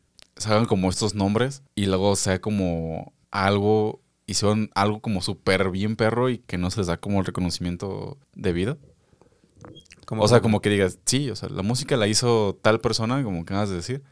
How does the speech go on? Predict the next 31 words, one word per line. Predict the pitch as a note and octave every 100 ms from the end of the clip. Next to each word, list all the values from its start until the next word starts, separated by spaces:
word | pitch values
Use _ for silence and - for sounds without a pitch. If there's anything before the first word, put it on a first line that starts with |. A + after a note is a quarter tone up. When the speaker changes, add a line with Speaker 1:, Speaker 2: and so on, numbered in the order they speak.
| -
Speaker 2:
Ajá. | G2+ F2+ G2+
Speaker 1:
pero | G2+
también | G2 F#2 A2+
es | B2
la | B2
persona | F2+ G#2+
que | G#2 G2+
hizo | A#2
los, | F#2+ F2+ -
la | F2
música | F2+ F#2+ A#2+ G#2+
de | F2
los | E2 E2
spin-offs | - F#2+ G2+
de, | F#2+ - F2+
de, | D#2 - _ _
de | - -
Pac-Man. | F#2 F#2 E2 -
O | -
sea, | G2+
Speaker 2:
Ajá. | F2
Speaker 1:
dices, | E2+ F2+ E2
"No | F2
mames", | A2 A#2 - _ _ _ _ _
o | - E2+
sea, | -
es | - F#2
alguien | F#2 G#2 A#2
a | G#2+
la | E2 E2
que | - D#2+ D#2+ D#2+